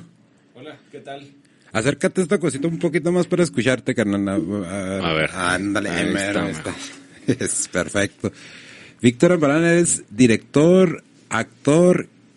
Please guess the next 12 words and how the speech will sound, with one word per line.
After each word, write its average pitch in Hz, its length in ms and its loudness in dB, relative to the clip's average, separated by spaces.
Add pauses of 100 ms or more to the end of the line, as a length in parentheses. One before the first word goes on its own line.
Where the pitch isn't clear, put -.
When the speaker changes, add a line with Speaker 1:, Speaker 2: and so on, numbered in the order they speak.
Speaker 2:
¿Qué - 120 -8
otras 151 280 -4
cosas 156 380 0
haces, 156 400 2
cabrón? 151 440 0 (380)
¿Qué, 117 300 2
ah, 135 160 2
más 135 160 6
bien, 151 260 4
qué 139 140 2
no 143 180 4
haces? 127 480 -2